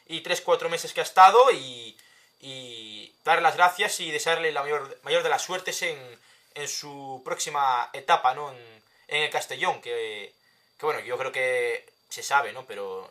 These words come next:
no se va por dinero, porque en el Castellón, ya te digo que el Castellón,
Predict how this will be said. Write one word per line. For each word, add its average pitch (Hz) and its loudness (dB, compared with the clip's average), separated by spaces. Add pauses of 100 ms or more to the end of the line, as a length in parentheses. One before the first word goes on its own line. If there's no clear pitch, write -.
(140)
no 123 -10
se 135 -4
va 131 0
por 110 -8
dinero, 113 -12
porque 101 -18
en 104 -16
el 107 -18
Castellón, 120 -12
ya 135 -8
te 131 -12
digo 135 -10
que 139 -10
el 123 -12
Castellón, 139 -8